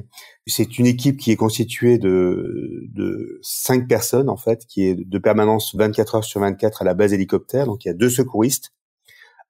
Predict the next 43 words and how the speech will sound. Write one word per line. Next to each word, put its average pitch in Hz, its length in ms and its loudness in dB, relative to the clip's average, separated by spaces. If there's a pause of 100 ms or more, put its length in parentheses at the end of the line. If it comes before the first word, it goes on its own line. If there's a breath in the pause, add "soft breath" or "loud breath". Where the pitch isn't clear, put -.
un 117 80 2
médecin, 120 500 0 (540)
un 120 80 2
pilote 120 420 2
et 104 60 2
un 98 80 2
mécanicien. 101 560 0
Donc, 117 160 -4
c'est - 200 -4
un, 92 380 0
une 98 120 0
équipe 165 360 -2
de - 60 -4
cinq 139 320 0
personnes, 139 440 0
comme 101 200 2
les 92 220 4
cinq 117 260 0
doigts 110 140 2
d'une 95 200 -2
main. 110 300 -2 (360 loud breath)
Et 98 60 -2
souvent, 135 260 2
je, 107 220 0
je 98 140 -8
fais 127 160 0
le 135 100 -2
parallèle, 113 540 0 (420 soft breath)
parce 92 160 -8
qu'on, 92 460 -4
quand - 160 -2
on 95 40 -4
parle 110 200 0
de 98 60 4
management, 107 720 0 (520 soft breath)
euh, 95 220 -4
le 95 120 0
mot 110 140 2
management 110 840 2
vient 95 260 0
du 95 120 -2
mot 95 160 0
main 117 340 0